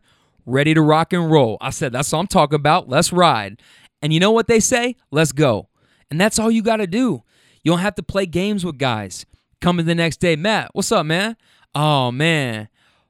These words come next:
Uh, hold up. You was a lump on the log yesterday. Hey, either we need to talk about what's going on, or I need you to do what you're here to do.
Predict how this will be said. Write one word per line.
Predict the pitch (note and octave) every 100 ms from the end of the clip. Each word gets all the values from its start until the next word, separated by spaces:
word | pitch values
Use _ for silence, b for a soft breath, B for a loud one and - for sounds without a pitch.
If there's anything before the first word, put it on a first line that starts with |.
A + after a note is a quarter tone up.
| -
Uh, | E3+ G#2 E3+
hold | C4+ D4+
up. | D#3+ A2
You | - C4
was | D#3+
a | C#3
lump | C3+ A3+ A#3
on | G#3+
the | G3
log | D#3 A3+ C4+ E3+
yesterday. | F#3+ C4 - D#3 D#3+ G3 -
Hey, | F#3 C#3+ -
either | F#3+ G3
we | F#3 G3
need | G#3
to | D3
talk | - A3+ A#3+
about | A3 A3
what's | G3 E3+
going | D#3 F3+ D#3
on, | A#3+ B3 G3+ E3+ - b b b
or | D3+ D#3
I | D#3
need | F3+ B3 B3+ F3
you | G3+
to | E3 D3+
do | B2 A2+ A#3 A3+ C#3+ A#2+ - _ _ -
what | B2 G3 G3+
you're | D#3 D#3
here | A2 - F#3+ F3+
to | - C#3+
do. | G#2+ - F3 D#3+ E2+